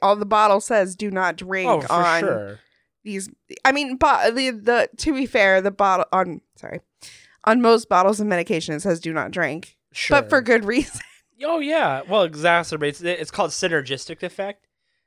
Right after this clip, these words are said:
Speaker 2: It's the thing we teach in driver's ed when we talk about the drinking and driving is, like,
Speaker 1: Yeah.
Speaker 2: one plus one is greater than two, right? Taking Tylenol and a Red Bull, the Tylenol is gonna be more volatile than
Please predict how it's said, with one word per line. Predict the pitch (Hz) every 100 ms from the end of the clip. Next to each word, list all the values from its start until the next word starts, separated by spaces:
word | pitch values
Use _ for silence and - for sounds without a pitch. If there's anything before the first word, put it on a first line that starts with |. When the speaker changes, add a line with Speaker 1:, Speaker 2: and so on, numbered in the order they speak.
| _
Speaker 2:
It's |
the | 127
thing | 151 139
we | 131
teach | - 135 127
in | 117
driver's | 120 120 113 117
ed | 127 117
when | 113
we |
talk | 113 117
about | 117
the | 107
drinking | 117 113 113
and | 107
driving | 113 120 113 104
is, | 101
like, | 196
Speaker 1:
Yeah. | 156 165 - _ _
Speaker 2:
one | 151 160 147
plus | 156 139
one | 139 143 135 127 127 _
is | 135 139 131
greater | 131 127 117
than | 107
two, | 104 123 104 92 101 _ _ _ _ _
right? | 120 120 123
Taking | - 135 131
Tylenol | 123 143 139 131 123
and | 120
a | 120
Red | 131 131
Bull, | 120 113 110
the | 113
Tylenol | 113 135 127 127
is | 120
gonna | 120
be | 120
more | 113 117 113 113 110 - -
volatile | 127 123 117 117 - 107 104
than | 107 107 104 101